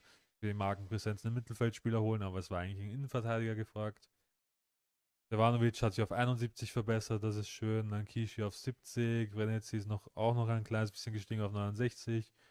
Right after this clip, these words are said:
Utah ist auf einundsiebzig und Viper ist auf vierundsiebzig sogar gestiegen, hat fünf Sterne Skills, fünf Sterne. Schwacher Fuß, das ist geil auf jeden Fall. Bei den Toren ist es tatsächlich sogar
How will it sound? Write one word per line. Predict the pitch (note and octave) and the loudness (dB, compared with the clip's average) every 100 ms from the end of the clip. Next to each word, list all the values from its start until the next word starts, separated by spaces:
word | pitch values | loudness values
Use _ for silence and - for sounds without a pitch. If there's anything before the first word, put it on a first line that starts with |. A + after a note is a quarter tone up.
| _ _ _ - | _ _ _ -10
Utah | A2 A2+ A2 | 0 4 4
ist | G#2+ | 4
auf | G#2+ | 0
einundsiebzig | A2+ A#2+ A#2 A2+ - - A2 G2+ | 2 2 2 -2 -4 -4 -4 -2
und | A2 G#2 | -6 0
Viper | G#2+ A2 A#2 | 2 4 2
ist | A2 | 2
auf | A2 - | 2 0
vierundsiebzig | - D3 C3+ C3+ - - | 0 2 4 2 0 -4
sogar | A#2+ A2+ | 0 2
gestiegen, | A2+ - A#2 A#2 A2 | 0 0 -2 2 0
hat | G#2+ | -2
fünf | - A#2+ - | -4 -8 -2
Sterne | A2+ A2 | 0 0
Skills, | - A#2 A2+ | -2 -2 -2
fünf | - G#2+ | -4 -8
Sterne. | - G#2 G#2 - _ _ _ _ _ _ - | -4 -2 -2 -4 _ _ _ _ _ _ 2
Schwacher | A2 C3 - A#2+ | 6 8 8 4
Fuß, | - B2+ A#2 | 4 0 2
das | A#2+ A#2+ | 2 2
ist | A#2 - | 2 0
geil | G#2+ A2+ A#2 | 0 2 2
auf | - | 0
jeden | A2+ A#2 A2+ | 0 2 0
Fall. | - A2+ C3 B2+ _ _ _ - | 0 2 2 0 _ _ _ -2
Bei | |
den | G#2 G#2 | 0 0
Toren | - A2+ A#2 A#2 - _ _ _ _ - | 2 4 6 2 -2 _ _ _ _ 0
ist | C#3+ | 4
es | D3 | 4
tatsächlich | - A#2+ B2+ C3 - | 2 2 6 6 4
sogar | B2 A#2+ A#2 A#2 | 0 4 6 6